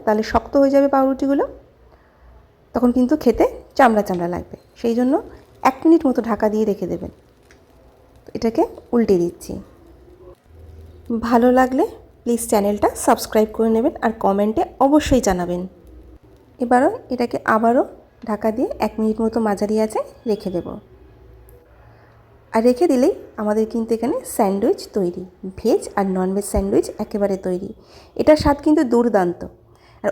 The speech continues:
ওপরের যে দুটোকে দেখতে পাচ্ছেন আপনারা, এগুলো কিন্তু আমি কাঁচাই রেখেছি। দেখুন এগুলোকে আমি আর বাটার দিয়ে ভাজবো না, এই কাঁচাটা কিন্তু দুর্দান্ত লাগে। তো বাচ্চার টিফিনে এটা অবশ্যই দেবেন, দেখবেন পুরো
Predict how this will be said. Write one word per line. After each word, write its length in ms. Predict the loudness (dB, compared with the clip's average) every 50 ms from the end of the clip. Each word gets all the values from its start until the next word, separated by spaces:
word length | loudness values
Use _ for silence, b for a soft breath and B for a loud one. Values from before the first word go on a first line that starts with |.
| 0 0
ওপরের 260 | 2 2 4 4 4 4 4
যে 60 | 4 4
দুটোকে 220 | 4 2 2 2 0 0
দেখতে 180 | -2 -2 -2 -2 -2
পাচ্ছেন 240 | -2 -2 -2 -4 -4 -4
আপনারা, 240 | -2 -2 -2 -2 -4 -4 -8 b b b b b b -2
এগুলো 180 | 2 4 4 4
কিন্তু 140 | 4 4 4 2
আমি 80 | 0 0 2 2
কাঁচাই 280 | 2 4 4 4 4 4
রেখেছি। 280 | 2 -2 -4 -6 -6 -8 -10 -6 -6 -6
দেখুন 200 | -2 0 -2 -2 -2 -8 b b b b b b -4
এগুলোকে 280 | 0 2 2 4 4 4 4
আমি 100 | 4 2
আর 60 | 2 4 2
বাটার 220 | 0 0 -2 -4 0
দিয়ে 120 | 0 0 0 0
ভাজবো 280 | -2 -2 -2 0 0 2 0
না, 60 | 0 0 -4 B B B B B B B B B -20 _ _
এই 160 | 2 2 2 2 2 0
কাঁচাটা 320 | 0 0 2 0 2 2 4 4
কিন্তু 160 | 4 4 4 2 0 2 2
দুর্দান্ত 440 | 2 4 4 4 2 2 2 0 -2 -4 -4
লাগে। 220 | -4 -4 -6 -8 -12 -12 -16 _ -20 -20 -20 _ _ _ _ _ _ _ -20 -20 -20 -20 -20 -20 _ _ _ _ -20 -20 -20 -8 -6
তো 40 | 0 4 4
বাচ্চার 280 | 4 4 4 0 2 2
টিফিনে 300 | 0 0 0 0 0 0 -2 -2 -6 -4
এটা 100 | -4 0 2 2
অবশ্যই 360 | 2 2 0 0 2 0 2 4 4
দেবেন, 180 | 4 2 2 -2 -4 -10 0 2
দেখবেন 260 | 2 2 4 2 0 0 0 -2
পুরো 140 | 0 0